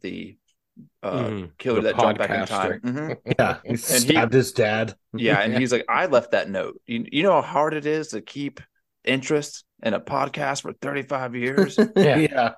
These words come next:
Speaker 3: we know.
Speaker 2: <laughs> We can't even keep it for three. <laughs>
Speaker 3: Yeah.
Speaker 1: <laughs> Yeah. Yeah,
Speaker 3: So,
Speaker 1: I,
Speaker 3: yeah.
Speaker 1: this movie is so much fun.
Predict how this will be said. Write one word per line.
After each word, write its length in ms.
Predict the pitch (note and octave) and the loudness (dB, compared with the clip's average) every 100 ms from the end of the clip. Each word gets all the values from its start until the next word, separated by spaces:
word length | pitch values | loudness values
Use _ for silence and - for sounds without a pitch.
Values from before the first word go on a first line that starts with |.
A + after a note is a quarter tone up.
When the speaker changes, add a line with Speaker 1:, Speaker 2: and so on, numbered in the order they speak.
| _ | _
Speaker 3:
we 180 | - B2 | -2 0
know. 300 | A#2 G#2+ G2+ - | 2 -2 -4 2
Speaker 2:
<laughs> 60 | |
We 100 | G#3 | 4
can't 260 | G3+ - F#3 | 4 4 6
even 160 | D#3 C#3 | 6 6
keep 220 | F3+ F3 | 4 4
it 80 | F3 | 0
for 120 | F3 | 0
three. 480 | - G3 A3 A#2 - | 2 6 6 6 2
<laughs> 40 | |
Speaker 3:
Yeah. 540 | - - C#3 E3 D3+ - - - | 0 2 4 6 6 4 2 -2
Speaker 1:
<laughs> 100 | - - _ _ _ _ _ _ _ _ _ - - _ _ _ - - A2 | -6 -20 _ _ _ _ _ _ _ _ _ -20 -20 _ _ _ -20 -12 -2
Yeah. 140 | G#2 | 0
Yeah, 60 | G2+ | 2
Speaker 3:
So, 80 | A2 | 4
Speaker 1:
I, 140 | A#2+ | 4
Speaker 3:
yeah. 120 | F2+ E2 - | 2 -4 0
Speaker 1:
this 240 | C#3 C#3 | 0 2
movie 180 | B2 G#2 | -2 -2
is 120 | G2 | -6
so 120 | A2+ | -6
much 280 | G2 F#2 - | -6 -6 -6
fun. 300 | F#2+ F2+ F#2+ | -4 -4 -8